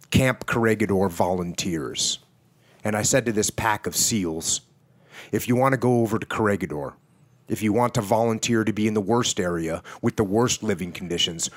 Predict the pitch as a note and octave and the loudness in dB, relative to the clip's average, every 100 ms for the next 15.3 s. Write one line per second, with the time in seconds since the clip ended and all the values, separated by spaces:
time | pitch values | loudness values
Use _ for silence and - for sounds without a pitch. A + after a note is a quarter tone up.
0 | - A#2 - G#2 A#2 A#2+ A#2 - - F#2 | -4 -4 -2 0 2 2 0 -2 -2 -2
1 | E2+ E2+ - - G2+ A2 A2 A2 A2 C3 | -2 -8 -12 -8 -2 0 0 0 2 2
2 | C3 - C3+ A#2 - G2 - G2+ F#2+ - | 2 0 0 0 0 -2 -2 -2 -4 -2
3 | A2+ - G2+ - C3 G2 E2+ E2 - _ | 0 0 -6 -4 0 0 0 -4 -14 _
4 | _ _ _ _ _ _ _ _ _ - | _ _ _ _ _ _ _ _ _ -10
5 | G2 A2+ A2 A2 A2 F#2+ F2 G#2 F#2 F#2+ | -2 2 2 2 0 0 0 0 -2 -4
6 | G2 F#2 F2 D#2+ F#2+ F2+ D#2+ F2+ E2+ D#2+ | -2 -4 -4 -4 -4 -2 -6 -4 -6 -6
7 | C2 - - _ _ _ _ _ _ _ | -8 -14 -20 _ _ _ _ _ _ _
8 | _ _ _ _ _ - G2+ G#2 G2+ F#2+ | _ _ _ _ _ -6 -2 0 2 2
9 | F#2 G#2 F2+ D#2 D#2+ D#2+ C#2 - _ _ | 0 -2 -4 -4 -8 -8 -10 -14 _ _
10 | _ _ _ _ _ _ _ _ _ _ | _ _ _ _ _ _ _ _ _ _
11 | _ _ _ _ _ _ _ _ _ _ | _ _ _ _ _ _ _ _ _ _
12 | _ _ _ _ _ _ _ _ _ _ | _ _ _ _ _ _ _ _ _ _
13 | _ _ _ _ _ _ _ _ _ _ | _ _ _ _ _ _ _ _ _ _
14 | _ _ _ B2 - C#3+ A#2+ B2 B2+ A#2+ | _ _ _ 0 4 4 6 6 6 4
15 | B2+ B2 | 4 2